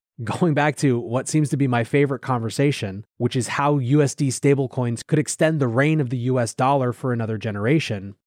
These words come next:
the fact that these payments are all being made in a U S D linked stablecoin is pretty interesting as well. Anyway, there you have it. Kind of a quiet week. Like I said, it's this liminal in-between moment for crypto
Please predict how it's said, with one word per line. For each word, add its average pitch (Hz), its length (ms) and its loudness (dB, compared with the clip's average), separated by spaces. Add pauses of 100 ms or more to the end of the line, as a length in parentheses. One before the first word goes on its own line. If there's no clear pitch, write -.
(160)
the 143 100 2
fact 180 380 0
that 151 140 -4
these 151 200 2
payments 147 460 0
are 131 80 0
all 123 180 2
being 120 340 -2
made 139 360 2
in 131 160 -4
a 127 40 0
U 127 300 0
S 139 180 0
D 147 260 0
linked 135 340 2
stablecoin 117 800 -2 (140)
is 160 140 -6
pretty 123 300 -2
interesting 98 360 -8
as 92 140 -12
well. 113 320 0 (840)
Anyway, 202 240 4
there 160 160 2
you 196 140 2
have 165 260 0
it. 208 220 0
Kind 202 260 2
of 214 60 2
a 214 40 2
quiet 175 440 2
week. 180 360 2
Like 139 160 2
I 151 80 4
said, 156 380 2
it's 139 200 -2
this 139 200 0
liminal 156 420 4
in-between 139 480 0
moment 147 400 0
for 135 140 -4
crypto 170 560 0